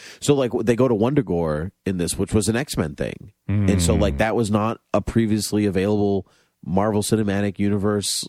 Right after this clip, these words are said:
Speaker 1: like, location that they could get
Speaker 2: Mm-hmm.
Speaker 1: to, um, because that had strong ties to Scarlet Witch and Magneto, and, like, so what, you know, what's gonna happen next? It's, it's exciting.
Speaker 2: World's, world's their oyster now.
Speaker 1: Yeah,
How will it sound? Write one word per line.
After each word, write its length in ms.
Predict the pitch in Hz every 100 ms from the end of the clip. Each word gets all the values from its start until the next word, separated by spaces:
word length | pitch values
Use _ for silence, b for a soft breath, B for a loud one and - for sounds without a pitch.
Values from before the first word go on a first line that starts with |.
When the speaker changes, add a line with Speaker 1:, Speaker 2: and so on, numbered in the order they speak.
| -
Speaker 1:
like, 340 | 87 95 95 - -
location 560 | 101 101 113 165 101
that 120 | 87 85
they 80 | 104
could 180 | 127
get 120 | 143 117
Speaker 2:
Mm-hmm. 140 | 147
Speaker 1:
to, 240 | - 55 b b b b -
um, 220 | 95 85
because 260 | 85 95 87
that 160 | 90
had 240 | 87 90 78
strong 340 | - 95 92
ties 380 | 87 87 90 90
to 160 | 92 87
Scarlet 320 | - 85 78
Witch 220 | 82 92
and 200 | 101 87
Magneto, 800 | 85 82 82 87 92 90 90 90
and, 340 | 85 82 82 85
like, 300 | 90 85 -
so 640 | - 82 80 78 76 78 b b b b b _ -
what, 360 | - 73 98 - -
you 100 | 98
know, 180 | 107
what's 600 | 135 117 110 143 - -
gonna 300 | - 123 135
happen 380 | 127 139 151 151
next? 400 | 143 185 - -
It's, 320 | 87 - - -
it's 160 | 101 -
exciting. 280 | 85 90 113
Speaker 2:
World's, 200 | 127 127 _ -
world's 240 | 120 117 127
their 140 | 135
oyster 320 | 120 127 -
now. 300 | 104 113 98 92 _ -
Speaker 1:
Yeah, 260 | 101 98